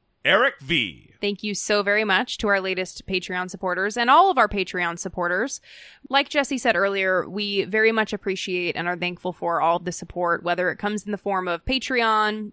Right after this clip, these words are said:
Speaker 2: PayPal, Amazon, which hasn't been shut down yet, but is on the way there, guys. We'll let you know. <laughs> And, and rating and review the show. But we also just appreciate everyone who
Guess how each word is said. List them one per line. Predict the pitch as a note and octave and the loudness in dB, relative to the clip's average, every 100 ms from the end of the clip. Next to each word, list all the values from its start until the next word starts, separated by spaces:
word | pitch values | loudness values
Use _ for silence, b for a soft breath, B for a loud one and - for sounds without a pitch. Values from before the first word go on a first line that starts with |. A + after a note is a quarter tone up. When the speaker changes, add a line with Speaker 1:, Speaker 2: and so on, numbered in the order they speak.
| - | -2
Speaker 2:
PayPal, | A3+ A3 G#3+ G#3 G3+ G3 G3 b b b b | 0 2 4 6 6 6 2 b b b b
Amazon, | G3 G#3+ A3 G#3 G#3 G3+ G3+ | 2 4 4 4 4 4 2
which | G3+ | -2
hasn't | - G3+ F#3+ | 0 0 0
been | F#3 G3 | -4 -4
shut | G3 G#3 - | -2 -2 0
down | F#3+ F#3+ | 0 0
yet, | G3 F#3+ F#3 - F3 | 2 2 0 -4 0
but | F#3 F3 | 0 0
is | F#3 | -4
on | F3 F3+ F#3 | 0 0 2
the | |
way | F#3+ F#3 | 2 4
there, | F#3 F3+ | 4 4
guys. | F#3 F3+ F3 | 6 4 2
We'll | F#3 | -2
let | F#3 - | -2 -2
you | F#3+ | 0
know. | F#3 F3+ - | 2 0 -4
<laughs> | B B B - - | B B B -16 0
And, | A3 - - D4+ | 4 4 4 0
and | - A#3 A3+ G#3+ G#3+ G3+ | 2 4 6 4 4 4
rating | A3 G#3+ G#3+ | 6 6 4
and | G#3 | 2
review | G3+ F#3 | 2 0
the | F#3 | -2
show. | F#3 G3 F#3 | 2 2 2
But | G3+ | 2
we | B3+ | 6
also | D#4 F4+ F#4+ D4 | 6 6 4 2
just | C4+ C#4+ | -2 -6
appreciate | - C4 - A#3 | -2 -4 0 0
everyone | A3 G#3+ G#3+ G3+ | 2 0 0 -2
who | G3+ G3+ F#3+ F#3+ | -2 -4 -4 -6